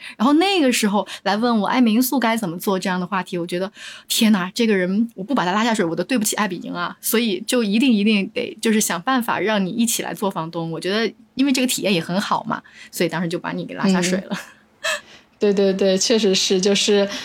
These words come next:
Speaker 2: 呃，后面我也成为了我们艾比营的民宿房东，就是真的是多亏了这一趟那个台湾之行吧，因为在台湾的时候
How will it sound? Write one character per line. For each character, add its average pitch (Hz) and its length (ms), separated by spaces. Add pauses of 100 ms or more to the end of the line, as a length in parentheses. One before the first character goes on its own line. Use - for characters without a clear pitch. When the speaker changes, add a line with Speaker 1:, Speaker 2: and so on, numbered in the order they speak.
(120)
Speaker 2:
呃， 185 220
后 240 180
面 214 260
我 196 80
也 196 140
成 196 220
为 202 80
了 202 80
我 185 40
们 180 140
艾 214 100
比 202 160
营 175 80
的 170 220
民 196 180
宿 202 160
房 190 300
东， 214 260
就 233 120
是 220 200
真 254 160
的 262 120
是 233 160
多 240 180
亏 240 240
了 208 300
这 214 140
一 202 80
趟 196 460
那 180 140
个 165 220
台 185 240
湾 226 180
之 226 160
行 165 320
吧， 180 160
因 196 100
为 214 80
在 214 120
台 202 160
湾 196 140
的 220 100
时 185 160
候 190 200